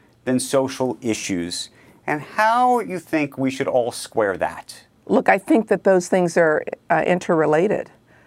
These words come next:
Speaker 2: You can't, uh, ignore what's going on in the economy and, uh, think that it doesn't hurt the most vulnerable the most. So the social issues that we talk about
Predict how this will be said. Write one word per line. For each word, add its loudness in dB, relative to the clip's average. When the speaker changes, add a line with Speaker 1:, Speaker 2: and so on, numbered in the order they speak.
Speaker 2:
You 2
can't, -2
uh, 2
ignore 2
what's -2
going 0
on -2
in 0
the 0
economy -2
and, 0
uh, 0
think 0
that 2
it -4
doesn't 0
hurt -2
the 0
most -4
vulnerable -2
the 2
most. -4
So 2
the -2
social 0
issues 0
that -2
we -2
talk -2
about 0